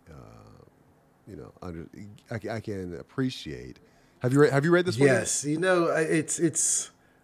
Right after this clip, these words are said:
Speaker 2: I love
Speaker 1: What'd you think?
Speaker 2: Napoleon Hill. I love Think and Grow Rich. But what, what I try and encourage people to, encourage people to do is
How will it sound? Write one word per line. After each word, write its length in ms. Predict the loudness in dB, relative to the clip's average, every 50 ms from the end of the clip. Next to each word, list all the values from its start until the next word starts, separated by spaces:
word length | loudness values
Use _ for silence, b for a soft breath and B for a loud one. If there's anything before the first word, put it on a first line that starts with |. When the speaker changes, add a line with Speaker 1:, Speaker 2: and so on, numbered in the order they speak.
| b b b _ _ _ 0
Speaker 2:
I 140 | 2 2
love 520 | 2 2 2 4 8 10 12 12 12 10 10
Speaker 1:
What'd 180 | 6 0 -2
you 60 | -4 -2
think? 160 | -2 -2 -2
Speaker 2:
Napoleon 340 | 0 0 2 2 2 2 0
Hill. 500 | -4 -4 -2 -2 0 0 0 0 -2 -2
I 180 | -4 -4 -4 -4
love 500 | -6 -6 -6 -2 0 0 0 0 -2 -6
Think 240 | -8 -8 -8 -6
and 160 | -6 -8 -8 -6
Grow 220 | -4 -4 -2 -2
Rich. 440 | -2 -2 -2 -4 -4 -4 -8 -8 -6
But 260 | -6 -6 -6 -6 -10 b b b b b b b b b b b -10
what, 260 | -6 -4 -4 -2 -2
what 180 | -2 -2 -2 -2
I 360 | 0 2 4 6 6 4 4
try 400 | 0 -4 -6 -4 -2 0 0 0
and 160 | 0 -2 -4
encourage 480 | -8 -12 -8 -4 -2 -2 -2 -4 -6 -8
people 260 | -8 -8 -6 -8 -10 -10
to, 180 | -10 -12 -10 -6
encourage 540 | -6 -6 -4 -4 -2 0 2 2 2 0 -2
people 280 | -6 -6 -6 -6 -6 -10
to 140 | -10 -10
do 380 | -10 -8 -8 -6 -6 -4 -4 -4
is 300 | -6 -6 -6 -8 -8 -10